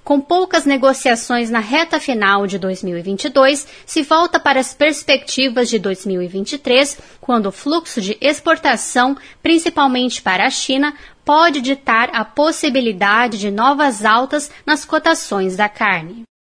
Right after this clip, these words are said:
Vamos agora aos preços médios dos produtos agrícolas e pecuários no Paraná.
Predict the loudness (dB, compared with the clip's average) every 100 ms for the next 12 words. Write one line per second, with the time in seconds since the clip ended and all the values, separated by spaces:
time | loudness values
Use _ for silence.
0 | _ _ 2 2 2 0 4 4 4 2
1 | -2 -4 -4 -2 -4 -4 0 2 0 -4
2 | -4 -6 -2 -4 -4 -8 -10 -4 -2 0
3 | -4 -2 0 0 -2 -8 -2 -2 -2 0
4 | 2 2 2 -2 -6 -2 -2 0 -2 -4